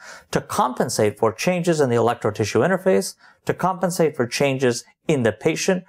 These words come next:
as the patient grows older, gains weight, dehydrates, compensate for variability between patients so that you can improve the overall efficacy of that patient for that condition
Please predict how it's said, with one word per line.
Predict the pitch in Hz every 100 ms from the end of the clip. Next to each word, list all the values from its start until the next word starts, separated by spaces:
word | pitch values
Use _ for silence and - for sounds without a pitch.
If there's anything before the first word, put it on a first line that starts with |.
| _
as | 117
the | 110
patient | 104 101 107
grows | 101 98
older, | 127 160 160 165 170 _
gains | - 101 104
weight, | 127 147 156 - _ -
dehydrates, | 190 - 160 156 151 170 170 - _ _ - -
compensate | - 175 165 156 165 160
for | - 117
variability | 120 123 123 113 110 110 107
between | 117 113 - 220 180
patients | 113 - - - - - -
so | - 143
that | 131
you | 131
can | 127
improve | 113 - 196 190 170
the | 143
overall | - 185 170 113 110 -
efficacy | - - - - 104 110 - _ _ _ _ _ _ _ -
of | - 156
that | 170 123
patient | - 117 - 107
for | - - 175
that | 147 117
condition | - 113 170 - 113 107